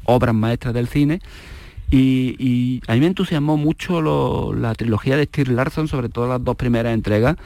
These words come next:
A mí me pareció, eh, que le daba un punto, uf, eleva-, elevaba el género, te lo digo sinceramente, porque, eh, eh, aparte de que metía otras historias,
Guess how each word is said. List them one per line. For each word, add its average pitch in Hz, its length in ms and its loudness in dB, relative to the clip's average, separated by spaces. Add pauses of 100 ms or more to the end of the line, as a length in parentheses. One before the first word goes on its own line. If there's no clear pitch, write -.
(520)
A 202 60 2
mí - 60 6
me 269 100 6
pareció, 151 640 0 (160)
eh, 127 220 -2 (560)
que 120 120 -4
le 120 120 -2
daba 151 180 -2
un 165 160 0
punto, 160 800 2 (880)
uf, - 120 -10 (440)
eleva-, 135 460 2
elevaba 170 420 0
el 160 80 -4
género, 101 500 -2
te 117 100 -2
lo 113 80 0
digo 156 160 2
sinceramente, 143 680 4 (400)
porque, 156 560 0
eh, 131 580 -2 (580)
eh, 87 200 -6
aparte 151 420 0
de 190 80 0
que 180 100 -2
metía 160 360 -2
otras 147 280 -2
historias, 170 500 -2